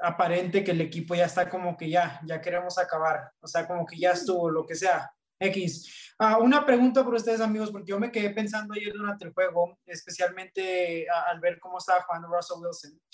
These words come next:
Speaker 1: Y, y en mí, en mí mismo mi idea fue, ¿por qué no se le da la banca en el cuarto cuarto? Vimos que Ripien se puso el casco en, en, en un cierto punto.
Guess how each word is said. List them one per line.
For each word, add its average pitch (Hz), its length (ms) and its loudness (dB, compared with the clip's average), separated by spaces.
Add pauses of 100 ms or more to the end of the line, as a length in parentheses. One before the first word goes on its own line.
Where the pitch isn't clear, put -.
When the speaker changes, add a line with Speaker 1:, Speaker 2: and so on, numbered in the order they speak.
(460)
Speaker 1:
Y, 180 420 -6
y 196 120 -2
en 185 140 0
mí, 220 300 4
en 196 100 -2
mí 196 100 2
mismo 214 340 4
mi 202 140 4
idea 175 320 2
fue, 180 380 -2
¿por 175 180 -10
qué 185 100 -10
no 196 120 -4
se 202 140 -2
le 180 80 4
da 175 140 4
la 180 120 6
banca 180 360 2
en 175 100 -8
el 156 120 -20
cuarto 165 340 -4
cuarto? 165 380 -2
Vimos 185 460 -10
que 175 400 -2
Ripien 175 340 -12
se 175 120 -14
puso 170 240 -8
el 170 60 -6
casco 180 420 2
en, 180 180 -4
en, 156 260 -10
en 160 140 -10
un 165 100 -10
cierto 175 320 -2
punto. 214 520 0